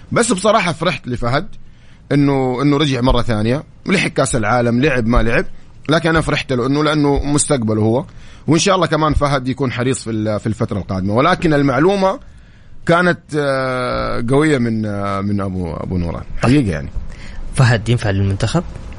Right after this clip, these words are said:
Speaker 1: أكيد.
Speaker 2: بنسبة مفيد للمنتخب؟
Speaker 1: مية في المية.
Speaker 2: مية في المية.
Speaker 1: أي.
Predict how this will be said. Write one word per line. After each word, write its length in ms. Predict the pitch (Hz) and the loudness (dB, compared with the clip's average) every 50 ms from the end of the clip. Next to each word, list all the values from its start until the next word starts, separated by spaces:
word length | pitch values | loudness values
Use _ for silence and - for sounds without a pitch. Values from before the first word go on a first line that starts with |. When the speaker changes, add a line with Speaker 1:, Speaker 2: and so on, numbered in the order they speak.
| - - - - - - - - - | -12 -12 -12 -12 -12 -12 -10 -2 -2
Speaker 1:
أكيد. 240 | 123 - 147 117 - - - - - - - - - - - - - - 107 | 0 2 2 2 0 -2 -8 -14 -14 -16 -16 -16 -16 -16 -14 -14 -12 -4 0
Speaker 2:
بنسبة 440 | 107 110 110 104 - - - 107 - - - - - - - - - - - - - - - - - - - - - - - - - | 0 2 2 0 0 0 0 -2 -2 -2 -8 -12 -8 -8 -8 -8 -8 -8 -10 -10 -10 -12 -14 -14 -14 -12 -12 -12 -12 -10 -8 0 2
مفيد 460 | 165 160 160 165 196 208 214 170 160 | 4 4 4 4 4 2 2 2 0
للمنتخب؟ 420 | 175 190 185 185 185 - 135 143 156 | 0 2 2 2 4 4 4 4 4
Speaker 1:
مية 200 | 175 190 175 147 | 4 2 2 0
في 100 | 131 143 | 0 -2
المية. 300 | 127 120 107 95 85 - | 0 0 -2 -2 -2 0
Speaker 2:
مية 260 | 143 170 208 220 214 165 | 0 0 2 2 0 0
في 80 | - | 0
المية. 400 | 139 131 120 110 101 92 95 101 | -2 -2 -2 -4 -4 -4 -2 0
Speaker 1:
أي. 120 | 131 151 | 0 0